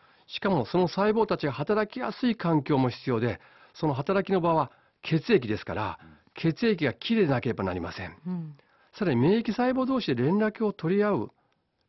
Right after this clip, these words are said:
Speaker 1: 連絡物質、これサイトカインというんですが、
Speaker 3: はい。
Speaker 1: これも円滑に行き渡らなければならない。そのためにも、様々な代謝が円滑にならなければ、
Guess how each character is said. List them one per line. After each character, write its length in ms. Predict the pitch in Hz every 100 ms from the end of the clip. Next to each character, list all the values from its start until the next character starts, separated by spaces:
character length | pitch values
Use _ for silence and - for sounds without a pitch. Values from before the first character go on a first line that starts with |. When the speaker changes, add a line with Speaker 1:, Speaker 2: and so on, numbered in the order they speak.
| - -
Speaker 1:
連 260 | - 131 202
絡 220 | 214 214
物 120 | 185 175
質、 160 | 98
こ 80 | 98
れ 60 | 95
サ 180 | 156
イ 80 | 214
ト 100 | 147
カ 160 | - 98
イ 80 | 98
ン 100 | 87
と 160 | 98
い 60 | 101
う 60 |
ん 40 | 98
で 80 | 82
す 100 | 107
が、 140 | 151
Speaker 3:
は 180 | 190 208
い。 80 | 147
Speaker 1:
こ 100 | -
れ 60 | 175
も 80 | -
円 280 | 147 226 226
滑 200 | 233 214
に 160 | 208 175
行 140 | 156
き 100 | 175
渡 200 | 160 160
ら 80 | 151
な 60 | 139
け 100 | 123
れ 60 |
ば 80 | 107
な 100 | 104
ら 100 | 107
な 120 | 101
い。 140 | - - _ - - - _
そ 180 | -
の 120 | 185 214
た 140 | 226
め 100 | 226
に 100 | 196
も、 240 | 123 87 - -
様 360 | - - 190 247
々 240 | 254 226
な 260 | 160 117 98 _
代 240 | - 131 123
謝 160 | -
が 180 | 107 92 -
円 340 | 139 226 254 226
滑 240 | 214 -
に 60 | 196
な 120 | 175
ら 80 | 175
な 100 | 151
け 80 | 120
れ 100 | 98
ば、 180 | 98